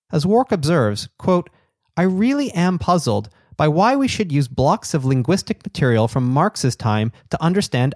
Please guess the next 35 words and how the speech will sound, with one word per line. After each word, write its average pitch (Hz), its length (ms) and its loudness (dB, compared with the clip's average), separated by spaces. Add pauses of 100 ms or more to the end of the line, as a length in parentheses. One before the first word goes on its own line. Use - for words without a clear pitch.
our 175 260 2
time. 101 400 -4 (760)
Why 156 280 2
use 262 280 0
Marx's 180 460 2
playful 190 580 0
modifications 170 800 0
of 113 100 0
the 120 80 -2
fashionable 147 600 0
philosophy, 143 720 0 (220)
the - 60 -2
popular 151 460 0
science, 151 440 -2
the 143 120 -2
political 160 420 2
tracts, - 380 -4
or 151 60 0
the 147 100 -2
technological 156 720 0
metaphors 131 500 2
of 127 80 -2
the 135 80 2
mid-nineteenth 135 760 -2
century? - 580 -6 (540)
When 123 160 0
poets 214 440 0
or 147 60 0
novelists 180 500 2
inhabit 147 400 0
old 143 220 0
forms 156 320 0
like 117 180 0
that, 120 240 0
we 147 220 2